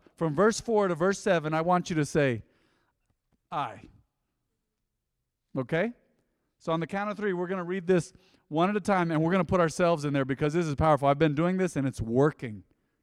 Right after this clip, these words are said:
Can you imagine? It is working. I've been doing this the last month, month and a half. I want you to say, "I am patient and kind." Say, "I am not jealous or boastful or proud." What else we got? "I am not rude.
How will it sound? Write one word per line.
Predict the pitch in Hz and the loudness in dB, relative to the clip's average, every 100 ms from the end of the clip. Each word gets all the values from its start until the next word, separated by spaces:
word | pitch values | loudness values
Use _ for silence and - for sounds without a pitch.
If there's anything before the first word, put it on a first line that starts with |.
| - | -6
Can | 135 | 0
you | 147 | 2
imagine? | 160 156 131 117 113 | 4 2 0 -2 -2
It | 156 | 0
is | 151 120 | -2 0
working. | 123 143 135 | 2 2 0
I've | 127 | -8
been | 139 | -6
doing | 143 147 | -4 -4
this | 135 | -4
the | 127 | -4
last | 131 120 - | -4 -4 -4
month, | 135 147 - _ _ - | -2 -2 -2 _ _ -6
month | 151 143 | -2 -2
and | 147 | -2
a | 139 | -4
half. | 131 113 _ _ _ _ _ _ | -4 -6 _ _ _ _ _ _
I | 156 | 0
want | 196 208 | 2 4
you | 208 | 4
to | |
say, | 170 180 | 6 6
"I | 170 190 | 6 6
am | 208 180 | 6 4
patient | 180 196 - 202 | 2 2 2 -2
and | 170 147 | -4 -2
kind." | 180 156 117 98 - _ _ _ _ _ _ _ _ _ _ | -2 -2 -4 -10 -18 _ _ _ _ _ _ _ _ _ _
Say, | - 190 185 | 2 6 6
"I | 214 | 4
am | 208 | 2
not | 196 151 | -2 -4
jealous | 127 139 208 254 277 - - _ _ _ _ _ _ _ _ _ _ _ - | 0 6 10 10 8 4 -14 _ _ _ _ _ _ _ _ _ _ _ -2
or | 165 170 | 2 2
boastful | 160 240 277 - 269 285 262 - _ _ _ _ _ _ _ _ | 2 -2 -2 2 6 8 6 -4 _ _ _ _ _ _ _ _
or | 196 214 | 4 4
proud." | 202 226 170 104 - - _ | 6 6 6 2 -6 -20 _
What | 180 | 2
else | 202 175 - | 4 4 2
we | 156 | 2
got? | 143 107 - _ _ _ - | 4 2 -4 _ _ _ 2
"I | 214 | 6
am | 233 | 10
not | 269 254 | 12 12
rude. | 233 294 262 147 | 12 10 10 6